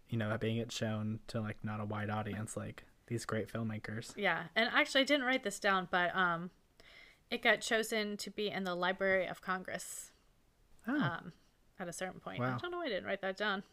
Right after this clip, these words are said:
Speaker 2: I could have sworn I did. Oh, yeah, I did. <laughs> I put it in the first
Speaker 1: <laughs>
Speaker 2: section. It was in two thousand four. It was, um, preserved in the National Film Registry by the United, uh, by the United States Library of Congress as a culturally, cul-, oh my God, culturally,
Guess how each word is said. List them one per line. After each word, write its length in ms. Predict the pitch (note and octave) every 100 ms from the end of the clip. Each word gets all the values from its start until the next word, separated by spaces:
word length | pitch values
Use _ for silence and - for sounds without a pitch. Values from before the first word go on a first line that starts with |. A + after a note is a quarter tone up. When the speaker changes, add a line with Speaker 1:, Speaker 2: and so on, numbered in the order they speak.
| _
Speaker 2:
I 60 | -
could 140 | -
have 120 | C4+ -
sworn 220 | - A#3+
I 60 | G3
did. 160 | - - _ - - -
Oh, 180 | D#4 D4
yeah, 160 | A3 A3+
I 60 |
did. 180 | F#3+ C#3
<laughs> 40 | -
I 340 | C#4+ C#4+ C4 A3+
put 100 | C4+
it 60 | B2
in 60 | G#2+
the 120 | D3
first 240 | A#3 E3+
Speaker 1:
<laughs> 0 |
Speaker 2:
section. 320 | G3 G3 G3+ G#3 - - -
It 80 | B3+
was 160 | B3+
in 100 | A#3+
two 160 | B3 C#4+
thousand 300 | C4+ C4+ A3+
four. 400 | - A3+ G3 F#3+ - -
It 100 | A3+
was, 200 | G#3+ G#3+ - _ -
um, 380 | G3+ F3+ E3+ E3+
preserved 600 | - A#3 G3+ G3+ G3+ G3
in 120 | G3
the 80 | F#3+
National 360 | F#3+ F3+ - F#3
Film 260 | F#3+ F#3
Registry 480 | F3+ F3+ E3+ - F3+
by 140 | F3 F3+
the 100 | F3+
United, 500 | F#3 F3 E3+ F#3+ G3 _ _ _ _ _ -
uh, 120 | F#3+ -
by 100 | F#3
the 80 | F#3
United 220 | F#3+ F#3+
States 260 | - F3 -
Library 280 | E3 E3
of 80 | D#3
Congress 440 | - D#3+ E3 E3+ -
as 180 | G3+ F3
a 60 | -
culturally, 800 | - G#3+ - C4 C#4 D4 D4+ - _
cul-, 200 | - - - - A3
oh 80 |
my 100 | E3 -
God, 120 | - - - - -
culturally, 920 | - D4 E4+ - G3 F4+ F#4 F#4 F#4